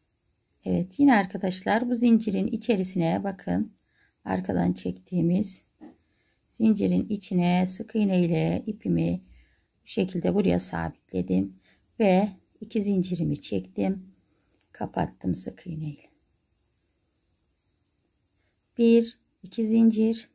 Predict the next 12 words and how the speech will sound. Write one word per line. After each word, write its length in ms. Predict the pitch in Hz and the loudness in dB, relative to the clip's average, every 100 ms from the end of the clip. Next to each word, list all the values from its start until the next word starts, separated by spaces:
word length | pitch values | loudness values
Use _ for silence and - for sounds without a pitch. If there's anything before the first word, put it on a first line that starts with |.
| _ _ _ _ _ _ _ _ _ _ _ _ _ _ _ _ _ _ _ _ _ _ _ _ _ _ _ - | _ _ _ _ _ _ _ _ _ _ _ _ _ _ _ _ _ _ _ _ _ _ _ _ _ _ _ -6
yine 200 | 180 165 | -2 -2
üç 200 | - - | -6 -14
kirpik, 540 | 180 - - 269 - _ _ _ _ _ _ _ _ _ _ | -18 -14 -14 -14 -20 _ _ _ _ _ _ _ _ _ _
iki 180 | - 254 | -4 -2
zincir, 840 | 220 214 185 156 185 196 226 226 - _ _ _ _ _ - | 2 4 4 2 0 0 -2 -4 -16 _ _ _ _ _ -20
üçüncü 480 | 220 - 175 160 151 | -14 -4 -4 -2 -2
ve 220 | 156 180 _ _ _ _ _ | -2 -6 _ _ _ _ _
sonuncu 520 | - 226 190 160 165 | -12 -2 2 2 -2
kirpiğimi 520 | - 190 - 147 156 | -6 -10 -6 -4 -2
bu 40 | 202 | -4
şekilde 400 | - - 151 185 | -6 -10 -10 -8
yaptım. 420 | 156 - _ _ | -8 -10 _ _